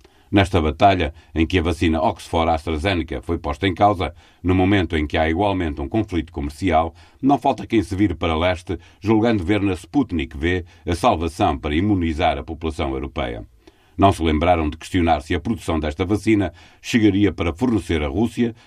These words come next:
mais todos os países que já contratualizaram a vacina e ainda a vender à Europa. Basta fazer contas para perceber que não permitiria reforçar significativamente a capacidade europeia,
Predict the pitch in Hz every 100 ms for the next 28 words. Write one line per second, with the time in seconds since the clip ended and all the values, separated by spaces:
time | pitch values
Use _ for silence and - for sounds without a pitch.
0 | - 90 92 - 127 110 - 90 90 82
1 | - 78 85 80 110 101 82 87 82 78
2 | 71 69 76 104 - 98 95 87 - -
3 | 110 101 80 80 76 73 110 107 101 73
4 | 64 67 67 62 69 64 _ _ _ _
5 | - 98 - 80 73 69 - 95 85 90
6 | - - - 92 87 - 82 - 80 76
7 | - 85 90 90 123 95 90 90 110 82
8 | 71 - 78 90 78 - _ _ - 156
9 | 113 90 87 82 78 71 67 82 82 85
10 | 78 - - 92 - 120 98 80 82 71
11 | 69 71 64 69 57 57